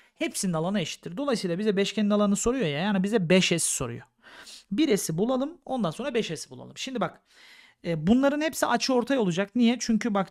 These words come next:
C uzantısı simetri ekseni, görüyor musun? Merkezden geçiyor çünkü. Dolayısıyla şu arkadaşımız açıortay. Bu arkadaşımız da aynı açıortay. Nasıl aynı açıortay? Çünkü bütün iç açılar eşit. Dolayısıyla yüz sekizi ikiye böl,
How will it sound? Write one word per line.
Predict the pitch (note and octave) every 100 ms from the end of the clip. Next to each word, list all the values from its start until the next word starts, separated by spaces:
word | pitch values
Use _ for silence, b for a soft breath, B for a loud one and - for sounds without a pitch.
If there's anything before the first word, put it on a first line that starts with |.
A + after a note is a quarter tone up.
| D#3+
C | D3 G3 A#3 D#4+ -
uzantısı | G3+ G3 G#3+ G#3 G#3+ - D4 - -
simetri | - A3 G#3+ F#3
ekseni, | D3 - B2+
görüyor | C3 F#3+
musun? | D4 - - _ _
Merkezden | D#3+ D#3+ E3+ D3+ D#3
geçiyor | C#3 - B2+ -
çünkü. | C#3 - B B B B _
Dolayısıyla | G#3 A3+ G#3+ G3+ F3
şu | G3+ - A#3
arkadaşımız | E3+ D#3+ D3+ G#3+ G#3
açıortay. | E3 - C#3 - C#3+ _ B B -
Bu | F3+ C4+
arkadaşımız | C4 B3+ B3 A#3+ A#3 F3+
da | E3 -
aynı | F3+ B3+ C4+
açıortay. | G#3+ E3+ E3 D3 - C3 F3 _ b b -
Nasıl | G3+ G#3+
aynı | F3 D#3+ D3
açıortay? | C#3+ - C#3 C#3 A#3 D4 b b
Çünkü | F#3+ F3
bütün | D#3+ E3+ B3+
iç | G#3+
açılar | F3+ D#3+ C#3
eşit. | B2+ - A3 - b b _
Dolayısıyla | A3 A#3 - F3+ G3+ -
yüz | F#3 G#3 -
sekizi | G3+ F#3
ikiye | G#3 - G3
böl, | E3